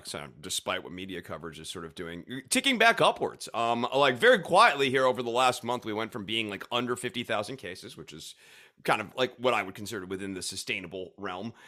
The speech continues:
to what now we're back over, like, we're getting closer to, like, a hundred thousand cases a day again. Um, kinda quietly, qu-, kinda overnight here. Um, meanwhile, the national conversation sort of, uh,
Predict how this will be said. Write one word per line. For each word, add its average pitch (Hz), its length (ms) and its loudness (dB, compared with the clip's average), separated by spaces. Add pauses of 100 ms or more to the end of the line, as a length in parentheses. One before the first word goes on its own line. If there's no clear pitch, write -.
(160)
to 190 160 4
what 175 320 6
now 202 160 8
we're 214 80 8
back 170 260 6
over, 151 300 6
like, 147 220 4
we're 180 100 4
getting 202 220 2
closer 165 360 0
to, 117 120 2
like, 107 180 0
a 104 60 -4
hundred 123 240 -2
thousand 113 280 2
cases 104 360 -4
a 95 40 -10
day 160 240 4
again. 73 400 -6
Um, 110 360 2
kinda 139 280 2
quietly, 139 640 2
qu-, - 220 -8 (120)
kinda 123 260 0
overnight 123 520 -2
here. 113 460 0
Um, 107 440 -2 (480)
meanwhile, 156 360 6
the 147 100 6
national 147 360 6
conversation 120 720 0
sort 113 260 -6
of, 107 160 -2
uh, 101 380 2